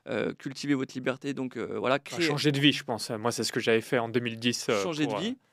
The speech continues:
Speaker 2: être qui je suis.
Speaker 1: Créer un business, tu vois, t'as la suite de mots, créer un business, changer de vie, euh, tout ça, c'est extrêmement important. Et donc, on a le sept étapes pour, c'est très clair, on sait ce qu'on va avoir à l'intérieur, sept étapes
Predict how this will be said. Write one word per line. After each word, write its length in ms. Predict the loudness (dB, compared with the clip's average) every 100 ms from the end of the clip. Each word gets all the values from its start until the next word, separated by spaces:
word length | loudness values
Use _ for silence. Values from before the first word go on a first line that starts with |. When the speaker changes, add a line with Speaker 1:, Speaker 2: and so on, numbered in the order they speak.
| _
Speaker 2:
être 300 | -6 -6 -8
qui 140 | -8 -8
je 80 | -6
suis. 200 | -8 -10 -8
Speaker 1:
Créer 260 | 0 2
un 100 | 2
business, 420 | -2 -2 -2 -2 -8 _
tu 40 |
vois, 80 | -4
t'as 100 | 0
la 100 | 0
suite 160 | 0 0
de 80 | 0
mots, 140 | 0
créer 180 | -2 0
un 60 |
business, 400 | 0 0 2 2
changer 320 | 2 0 0 -2
de 80 |
vie, 180 | -4 -6 -8 -12 -6
euh, 80 | -6
tout 180 | -6
ça, 200 | 0 2
c'est 240 | 2 0 -2
extrêmement 380 | -2 -2 0 0
important. 380 | 0 -4 -2
Et 60 | 0
donc, 200 | 0 -2
on 80 | 0
a 80 | 0
le 180 | 0
sept 300 | 0 -2 -2
étapes 320 | -4 -4 -6 _
pour, 320 | -2 0 0 _
c'est 320 | -10 -6 -6
très 220 | -8 -10
clair, 240 | -6 -4 -6
on 120 | -6
sait 120 | -10
ce 60 | -8
qu'on 100 | 0
va 80 | 2
avoir 160 | 2
à 40 | 0
l'intérieur, 440 | -2 -2 -2 -2
sept 240 | 0 0
étapes 320 | 0 -2 -4